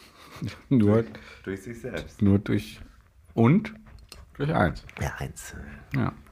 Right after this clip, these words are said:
Speaker 1: Ja, das
Speaker 2: Durch
Speaker 1: ist
Speaker 2: Null.
Speaker 1: nicht für den Mathematik-, für den Normalo banal,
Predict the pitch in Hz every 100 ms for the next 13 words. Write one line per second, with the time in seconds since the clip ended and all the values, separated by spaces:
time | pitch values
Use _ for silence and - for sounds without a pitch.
0 | - 156 170 - 87 82 95 104 98 101
1 | 104 131 - - - 104 101 101 104 98
2 | 95 - 92 87 - 104 - - - -
3 | 117 110 107 98 90 92 101 123 123 117
4 | 165 - 117 110 107 113 87 85 101 143